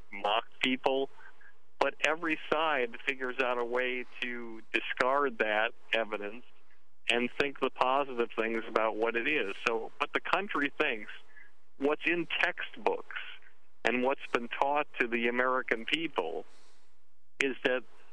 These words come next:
there was one lone shooter, and that was Lee Harvey Oswald. So if you're asking me what the majority of America thinks and believes, that's what they believe. And this,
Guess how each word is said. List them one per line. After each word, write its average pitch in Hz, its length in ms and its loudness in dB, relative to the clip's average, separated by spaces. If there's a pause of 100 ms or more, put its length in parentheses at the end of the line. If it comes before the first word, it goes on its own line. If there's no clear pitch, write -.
(220)
there 120 80 2
was 117 180 -6
one 139 460 0
lone 131 400 0 (160)
shooter, 107 480 -2 (540)
and 113 180 2
that 117 160 2
was 113 160 0
Lee 110 300 2
Harvey 107 360 2
Oswald. 101 720 0
So 120 80 4
if 110 60 -4
you're 113 180 2
asking 147 500 -2
me 135 120 -4
what 120 240 -2
the 113 60 0
majority 117 1040 -2
of 110 160 0
America 123 840 0 (280)
thinks 135 320 -2 (240)
and 110 180 0
believes, 107 640 0 (800)
that's 117 400 4
what 110 180 4
they 110 140 2
believe. 110 640 0 (540)
And 113 280 4
this, 139 140 2